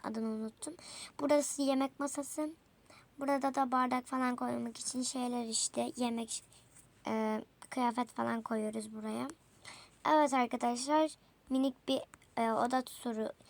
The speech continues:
e, ev turuydu. E, böyle birisi varsa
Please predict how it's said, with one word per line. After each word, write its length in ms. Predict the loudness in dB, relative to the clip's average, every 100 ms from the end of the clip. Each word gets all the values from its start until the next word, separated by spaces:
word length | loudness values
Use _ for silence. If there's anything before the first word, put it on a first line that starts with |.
| -20 -6
e, 240 | -2 0 2
ev 200 | 2 2
turuydu. 760 | -2 -4 -2 -2 -2 0 2 0 -6 -18 -18 -20 -10 0
E, 320 | 2 2 2
böyle 420 | 2 4 2 2
birisi 720 | 2 2 0 0 0 0 2 2
varsa 360 | 4 4 2